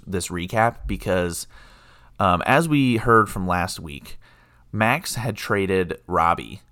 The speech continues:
and I think he just forgot that he, you know, proposed this trade as a joke. He got Derek Carr from Robbie for three dollars of free agent budget money, um, which Robbie already blew through,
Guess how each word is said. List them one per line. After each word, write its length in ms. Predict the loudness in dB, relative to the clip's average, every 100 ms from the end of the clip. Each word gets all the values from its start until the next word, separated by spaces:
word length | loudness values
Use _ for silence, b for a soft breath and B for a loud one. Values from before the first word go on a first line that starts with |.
| -4
and 100 | -2
I 80 | -2
think 240 | -2 -2
he 80 | 0
just 200 | 0 0
forgot 520 | -2 2 4 4 2
that 160 | -4 -4
he, 160 | -8 -14 -14 -8
you 80 |
know, 120 | -6 -6
proposed 460 | -2 2 2 0
this 100 | -8
trade 300 | -8 -6 -6
as 100 | -6
a 60 | -8
joke. 360 | -6 -6 -6 -12 B B B
He 140 | 0
got 180 | 2 2
Derek 280 | 4 4 2
Carr 480 | 0 0 0 -6 -14
from 280 | -4 -2 0
Robbie 300 | 0 0 -4
for 200 | -8 -10
three 320 | -8 -4 2
dollars 480 | 4 4 2 -4 -12 -4
of 300 | -2 -2 -4
free 340 | -6 -2 0
agent 220 | 0 -2
budget 280 | -6 -6 -8
money, 340 | -12 -14 -16 -20 b b b b b b -2
um, 500 | 0 2 0 0 0
which 200 | 2 8
Robbie 280 | 8 8
already 180 | 4 2
blew 220 | -2 -6
through, 300 | -8 -6 -6